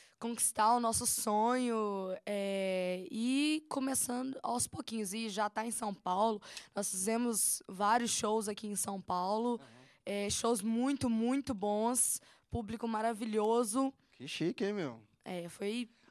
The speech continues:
Speaker 2: Aliás, tem uma coisa, eu vou até falar com, com, com, você tá falando muito, você tá com a voz meio zo-, zoada, né? Marcão, vocês abriram o show do Deep Purple, é isso, meu?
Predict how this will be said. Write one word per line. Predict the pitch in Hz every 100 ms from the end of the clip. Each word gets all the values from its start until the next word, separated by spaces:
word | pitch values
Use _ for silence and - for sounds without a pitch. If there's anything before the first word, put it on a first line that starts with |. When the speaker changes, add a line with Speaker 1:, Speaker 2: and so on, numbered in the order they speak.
| -
Speaker 2:
Aliás, | 269 156 -
tem | 330
uma | 339
coisa, | - 202
eu |
vou | 208
até | 370
falar | - 330
com, | - 180
com, | 165 147
com, | 143 131 127 131 135 135
você | 127
tá | -
falando | - 196 147
muito, | 160
você | -
tá | 208
com |
a | 175
voz | 160 156
meio | 135 156 147
zo-, | 151 120
zoada, | 135 135 175 156
né? | 151 151 - - -
Marcão, | 254 208
vocês | 214 247
abriram | 254 254
o |
show | -
do | 196 175
Deep | 135 -
Purple, | 160 - 143
é | 170
isso, | -
meu? | 131 113